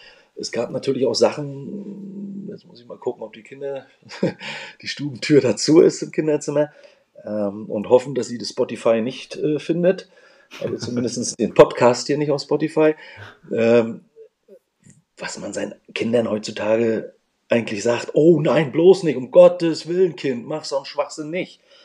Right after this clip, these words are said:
Speaker 2: Mhm.
Speaker 1: Aber das war ja für uns normal. Man hat ja, äh, es ist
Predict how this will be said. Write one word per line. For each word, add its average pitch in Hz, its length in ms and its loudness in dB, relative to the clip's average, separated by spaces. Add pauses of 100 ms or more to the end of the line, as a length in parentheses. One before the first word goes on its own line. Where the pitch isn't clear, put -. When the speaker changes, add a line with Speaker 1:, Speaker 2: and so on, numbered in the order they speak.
(100)
Speaker 2:
Mhm. 104 320 -6
Speaker 1:
Aber - 140 -12
das - 160 -18
war 101 80 4
ja 107 80 6
für 123 140 -6
uns 110 200 -8
normal. 104 400 0
Man 90 140 -6
hat 95 160 -12
ja, 101 80 -8 (1700)
äh, - 220 -8 (280)
es - 140 -8
ist - 240 -4